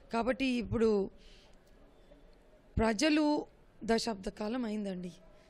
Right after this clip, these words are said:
కేసీఆర్ మాటలు వింటూ, వింటూ, వింటూ వచ్చారు. ఇప్పుడు అలసిపోయారు. ఇప్పుడు వారు ఏం చెప్పినా, రెండు వందలకి ఇస్తా అన్నా కూడా నమ్మే పరిస్థితిలో లేరు. గతంలో కాంగ్రెస్ పార్టీ ఏకకాలంలో రుణమాఫీ చేస్తా అంటే చేసింది రాజశేఖర్ రెడ్డి గారు.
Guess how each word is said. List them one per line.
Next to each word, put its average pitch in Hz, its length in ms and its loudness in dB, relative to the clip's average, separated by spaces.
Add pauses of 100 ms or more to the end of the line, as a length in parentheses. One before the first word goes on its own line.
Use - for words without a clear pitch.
(260)
కేసీఆర్ 233 460 -2
మాటలు 220 400 0
వింటూ, 196 320 0
వింటూ, 208 320 -2
వింటూ 202 320 -6
వచ్చారు. - 460 -10 (360)
ఇప్పుడు 220 180 2
అలసిపోయారు. 196 680 -2 (180)
ఇప్పుడు 285 200 4
వారు 302 160 10
ఏం 285 340 8
చెప్పినా, 240 340 2
రెండు 302 280 4
వందలకి 320 460 4
ఇస్తా 294 260 0
అన్నా 277 180 0
కూడా 294 180 -2
నమ్మే 285 420 0
పరిస్థితిలో 269 640 -2
లేరు. 233 540 -2 (160)
గతంలో 294 580 10 (280)
కాంగ్రెస్ 262 480 8
పార్టీ 285 220 6
ఏకకాలంలో 277 840 8
రుణమాఫీ 269 560 8
చేస్తా 262 260 6
అంటే 294 200 6 (100)
చేసింది 240 360 6
రాజశేఖర్ 208 480 4
రెడ్డి 185 200 4
గారు. 196 140 -2